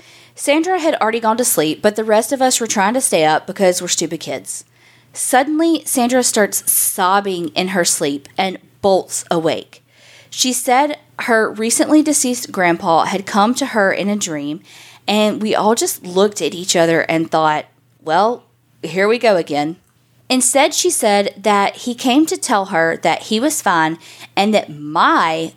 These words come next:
great-grandmother asked him to say hello to me for her. Now, Sandra probably knew my great-grandparents,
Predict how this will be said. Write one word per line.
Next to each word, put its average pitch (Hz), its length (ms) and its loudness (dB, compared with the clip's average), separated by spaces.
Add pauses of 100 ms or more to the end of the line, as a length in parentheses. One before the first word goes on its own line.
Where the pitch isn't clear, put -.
(140)
great-grandmother 196 960 0
asked 202 320 -2
him 247 100 0
to 240 100 0
say 180 300 0
hello 208 640 0
to - 160 -6
me 160 360 -2 (120)
for 175 240 2
her. - 320 -12 (840)
Now, 233 360 2
Sandra 427 440 0
probably 277 480 0
knew 208 460 2
my 202 180 0
great-grandparents, 190 1160 0